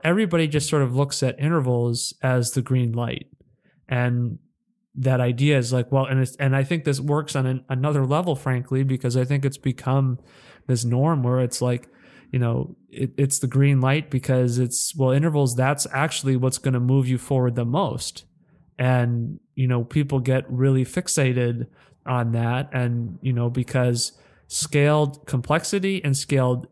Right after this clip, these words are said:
intensity also means proportional depreciation, depreciation in the number of people who can, uh, actually, like, execute it. So that scarcity of performance is there.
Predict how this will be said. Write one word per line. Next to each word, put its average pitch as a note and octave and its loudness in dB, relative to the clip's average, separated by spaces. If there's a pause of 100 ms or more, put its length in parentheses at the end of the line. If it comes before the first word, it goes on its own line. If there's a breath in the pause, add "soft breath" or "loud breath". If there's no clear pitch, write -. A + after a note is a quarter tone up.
intensity B2+ -2 (500 soft breath)
also D3 0
means B2 0
proportional C3+ 0 (520 loud breath)
depreciation, B2 -2
depreciation C3+ 0
in C3 2
the B2+ 0
number C3 2
of B2+ -2
people C#3 0
who C#3 2
can, C#3 0 (400 loud breath)
uh, C3+ 2
actually, C#3 0
like, C#3 0
execute E3+ -2
it. - -8 (240 soft breath)
So C#3 0
that C#3 2
scarcity C#3+ 0
of C#3 -4
performance F3 -2
is A#2+ 0
there. B2 -2